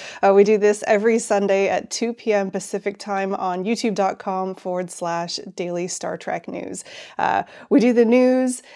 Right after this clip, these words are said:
uh, we do some show and tell, uh, we do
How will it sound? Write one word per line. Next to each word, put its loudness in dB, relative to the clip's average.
uh, 6
we 4
do 4
some -4
show 4
and 6
tell, 4
uh, 6
we 2
do 8